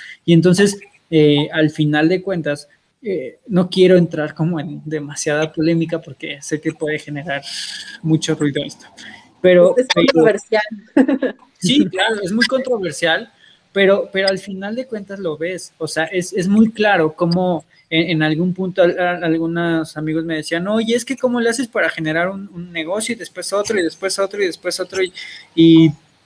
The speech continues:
Speaker 1: y, pues, no te cansas. Y dije, "Pues es que no, no, o sea, no se trata como de que no te cansas, se trata, o sea, en mi, desde mi punto de vista es como si me llama la atención y me gusta, le entro. Ya cuando me aburre, lo suelto. Y ya, no pasa nada, ¿no? O sea,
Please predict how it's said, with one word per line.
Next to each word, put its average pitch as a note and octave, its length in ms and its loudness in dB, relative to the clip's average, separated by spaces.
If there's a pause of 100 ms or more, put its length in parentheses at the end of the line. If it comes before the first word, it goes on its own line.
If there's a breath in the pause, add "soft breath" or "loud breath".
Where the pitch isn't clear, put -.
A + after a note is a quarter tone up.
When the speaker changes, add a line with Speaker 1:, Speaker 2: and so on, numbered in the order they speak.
(160)
Speaker 1:
y, E3+ 140 0
pues, E3 320 -4
no G3+ 140 -2
te G#3 160 -4
cansas. A3 520 -6
Y F#3+ 60 -8
dije, F3 180 -6
"Pues E3 220 -10
es F#3 140 -8
que G#3+ 120 -4
no, G3 220 -10
no, F#3+ 320 -4
o E3 60 -4
sea, E3+ 140 -2
no F3+ 100 -2
se - 120 -8
trata F#3+ 340 -2
como D#3+ 220 -4
de C#3+ 120 -4
que D3+ 80 -2
no F3 180 -2
te D#3 140 -4
cansas, F#3+ 380 -2
se D#3 100 0
trata, E3+ 500 0
o D#3+ 60 -2
sea, D#3 200 2
en D#3+ 100 2
mi, E3 220 2 (160)
desde D#3+ 300 2
mi D#3+ 140 4
punto G#3+ 340 4
de G#3 140 6
vista G#3 320 0
es G3 100 2
como G#3 320 2
si F3 140 -2
me E3+ 140 0
llama G#3+ 240 2
la A3+ 100 4
atención F3+ 380 -2
y G#3 40 -4
me E3 140 -2
gusta, F#3+ 300 -2
le E3 120 0
entro. E3 340 -6 (500 loud breath)
Ya A3+ 180 2
cuando C4+ 180 4
me E3+ 80 4
aburre, F#3 380 2
lo A3 120 -4
suelto. C4 420 -8 (420)
Y F3+ 100 -8
ya, C#4 160 -4
no A#3+ 160 0
pasa C#4 240 -2
nada, C4 240 -2
¿no? G#3+ 160 -6
O G#3 60 0
sea, G3 180 2